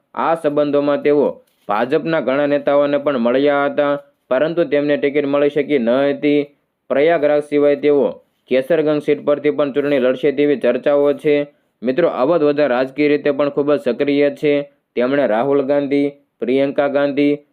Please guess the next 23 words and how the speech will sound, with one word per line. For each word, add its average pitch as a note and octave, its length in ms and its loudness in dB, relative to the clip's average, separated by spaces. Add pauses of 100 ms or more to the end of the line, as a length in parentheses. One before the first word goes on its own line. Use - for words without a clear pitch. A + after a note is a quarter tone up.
(100)
અને B2+ 200 0
અખિલેશ D#3 420 0
યાદવને C#3+ 420 2
લઈને C#3+ 300 0
પણ C#3 200 -2
મોટા B2+ 280 -2
નિવેદનો C#3+ 500 0
આપ્યા B2+ 400 0
છે. C#3+ 300 -2 (360)
તેમણે C#3+ 300 0
અખિલેશ D3 420 0
યાદવને C#3+ 480 0 (440)
દૂરંદેશી D3 540 0
નેતા C#3+ 280 0
ગણાવતા C#3 460 0
કહ્યું C#3 520 0 (260)
કે A#2+ 100 -2
તેઓ D3+ 300 2
દેશના C#3 360 -2
વડાપ્રધાન C#3 540 0
બની C3 220 0
શકે C#3+ 340 0
છે. C#3+ 240 -2